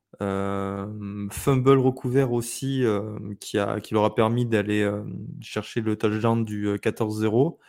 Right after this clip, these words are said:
Et, euh, euh, Dante Moore a été, euh, saqué. Si je dis pas de bêtises, il a été saqué. Attention, attention, attention. Il a été saqué, euh,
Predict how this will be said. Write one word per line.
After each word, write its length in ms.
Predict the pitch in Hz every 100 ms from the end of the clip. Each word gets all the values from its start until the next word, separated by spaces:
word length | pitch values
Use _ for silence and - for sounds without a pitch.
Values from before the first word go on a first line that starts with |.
| - _ -
Et, 100 | 101
euh, 400 | 98 101 101 101 117 - _ _ _ _ _ _ _ - -
euh, 280 | 120 104 107
Dante 260 | 110 117 123
Moore 320 | 120 139 131
a 80 | 110
été, 400 | 107 - 113 110
euh, 320 | 107 107 107
saqué. 680 | - - 117 - 135 151 151 - _ -
Si 160 | 113
je 60 | 113
dis 120 | 113
pas 200 | - 143
de 80 | 127
bêtises, 600 | 123 135 - 143 160 151
il 180 | 127 110
a 80 | 107
été 200 | 110 113
saqué. 380 | - 110 131
Attention, 400 | 123 113 107 123
attention, 300 | 117 117 -
attention. 400 | 117 113 - 147
Il 100 | 131
a 20 | 110
été 200 | 110 113
saqué, 380 | 113 117 113 - _ _ _ _ _ -
euh, 340 | 113 107 104